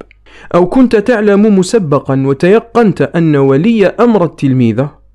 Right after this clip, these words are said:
إنسان طيب لا يعارض أبدًا هذا النوع من النصائح، فهنا أيضًا تنصح نصيحة فردية. أما إذا علمت أن ولي أمر التلميذ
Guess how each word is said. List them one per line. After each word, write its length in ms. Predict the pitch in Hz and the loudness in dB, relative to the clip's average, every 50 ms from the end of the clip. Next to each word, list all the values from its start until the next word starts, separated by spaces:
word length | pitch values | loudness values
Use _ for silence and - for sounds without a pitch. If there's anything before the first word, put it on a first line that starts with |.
| _ _ _ - - | _ _ _ -2 0
إنسان 680 | 170 143 127 - - 131 127 139 151 160 170 151 135 | 0 2 0 -2 -2 -2 -2 0 0 0 0 0 -2
طيب 580 | 123 127 - 123 120 131 143 156 160 160 160 170 | -4 -2 -2 -2 -2 -2 0 0 -2 0 0 0
لا 260 | 180 180 190 233 254 | 0 0 0 0 0
يعارض 720 | 262 233 165 139 170 190 185 170 156 139 139 147 - - | 0 2 2 2 2 2 2 0 0 0 0 -2 0 0
أبدًا 560 | 233 190 208 208 175 214 220 208 175 165 170 | 0 0 0 0 2 2 2 2 2 0 0
هذا 140 | 165 147 147 | 0 0 0
النوع 560 | 139 135 135 147 185 190 196 190 196 175 - - - | 0 0 0 0 0 2 2 2 0 0 -4 -2 0
من 140 | 190 170 | 0 0
النصائح، 720 | 135 123 120 113 120 - - 107 - - - - - - _ _ _ _ _ _ _ | 2 0 -2 -2 -4 -6 -8 -10 -12 -12 -16 -18 -20 -20 _ _ _ _ _ _ _
فهنا 480 | - - 127 120 139 143 139 131 - 170 | -6 -4 -2 0 0 0 -2 -2 0 0
أيضًا 360 | 185 190 175 185 202 202 196 196 - _ _ _ - | 0 0 0 0 0 -2 -2 -4 -10 _ _ _ -8
تنصح 500 | - 185 185 175 147 - - 170 165 - | -2 0 0 0 0 -2 -4 -6 -4 -2
نصيحة 880 | 190 180 139 123 120 - 143 139 135 - 139 135 - 143 139 139 143 - - | -2 -2 -2 -2 -4 -2 -4 -4 -2 -4 -6 -4 -4 -4 -4 -2 -4 -6 -10
فردية. 580 | - - - 180 151 117 120 - - - - - _ _ _ _ - - - - - - - | -8 -4 -4 -4 -2 -2 -4 -6 -6 -10 -14 -20 _ _ _ _ -20 -20 -20 -20 -18 -4 0
أما 260 | 220 240 240 233 196 180 | 2 2 4 4 2 0
إذا 360 | - 180 180 151 135 143 131 | 0 0 -2 0 0 0 -2
علمت 640 | 117 113 123 127 120 120 127 123 117 117 - 120 120 - - _ _ _ _ - - - - | 0 -2 -2 0 2 2 2 2 0 -2 -6 -12 -16 -16 -20 _ _ _ _ -20 -10 -4 0
أن 180 | 156 156 156 156 | 2 2 4 4
ولي 560 | 143 147 143 143 147 160 175 175 156 151 143 | 4 4 4 2 2 2 0 0 2 0 0
أمر 380 | - - 160 160 156 147 147 | 0 0 0 2 2 2 2
التلميذ 760 | 135 135 131 - _ - 139 127 123 123 123 131 131 123 117 101 | 0 0 -2 -4 _ -4 -2 0 0 2 2 2 2 0 0 -2